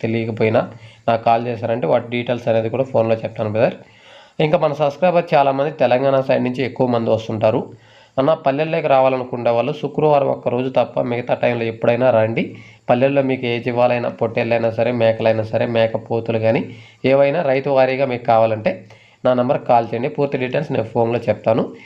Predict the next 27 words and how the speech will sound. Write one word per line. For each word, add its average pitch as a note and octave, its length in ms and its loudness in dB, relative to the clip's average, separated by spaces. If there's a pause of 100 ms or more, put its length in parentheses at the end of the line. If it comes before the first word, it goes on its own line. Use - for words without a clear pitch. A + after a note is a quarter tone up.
(300)
ఇంకొక E3 240 0
విషయం D#3+ 280 0
ఏంటంటే C3+ 420 0
ఇక్కడ C#3 160 0
మనకి B2+ 360 0
ఎలక్షన్ F3+ 460 0
అనేది D#3 260 0
ఉంది B2 180 -2
బ్రదర్. A2+ 260 2
మన A#2+ 180 0
ఆంధ్రాలో C3 560 2
ఎలక్షన్ B2 440 0
అనేది A#2+ 180 -2
జరుగుతుంది. A2+ 600 -2 (440)
ఎలక్షన్ E3+ 520 2
కోడ్ D3+ 260 0
పడింది B2+ 260 0
కాబట్టి A#2 300 0
ఇక్కడ C#3+ 200 0
మనకి B2+ 520 -2
చెక్ D3+ 220 -2
పోస్టులు F#3 380 2
అంటే C3 220 2
పోలీసులు D#3 600 -2
చెకింగ్ C#3 300 -2
అనేది A#2+ 240 2
ఉంటుంది. A2 540 -4